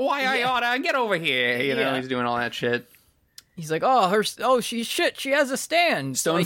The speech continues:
Speaker 1: Free
Speaker 2: guess
Speaker 1: is, Stone Free is holding his head out at arm's length, and he's, like, doing
Speaker 2: Yeah.
Speaker 1: windmills with his arms.
Speaker 2: Yeah. <laughs> So I guess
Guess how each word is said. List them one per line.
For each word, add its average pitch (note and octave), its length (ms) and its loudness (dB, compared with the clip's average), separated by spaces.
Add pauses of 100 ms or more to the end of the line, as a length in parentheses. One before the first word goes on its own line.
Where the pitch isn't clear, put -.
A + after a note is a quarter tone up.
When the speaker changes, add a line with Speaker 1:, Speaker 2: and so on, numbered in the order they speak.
(120)
Speaker 1:
Free F#3+ 80 2
Speaker 2:
guess F3+ 180 2
Speaker 1:
is, C#3 60 -4
Stone D3+ 200 2
Free D3 180 2
is C3+ 80 -2
holding B2+ 380 2
his B2 200 -2
head A#2 180 2
out A#2+ 360 2 (120)
at B2 140 0
arm's A#2 300 2
length, A#2 260 0
and B2 80 -4
he's, A#2 180 -2
like, A#2+ 140 0
doing B2+ 180 2
Speaker 2:
Yeah. G3+ 120 2
Speaker 1:
windmills B2 260 0
with B2+ 120 -2
his A#2+ 120 0
arms. A#2 640 0
Speaker 2:
Yeah. G#3+ 400 2 (320)
<laughs> B3+ 240 -12
So C4+ 140 0
I B3+ 160 4
guess C4 400 0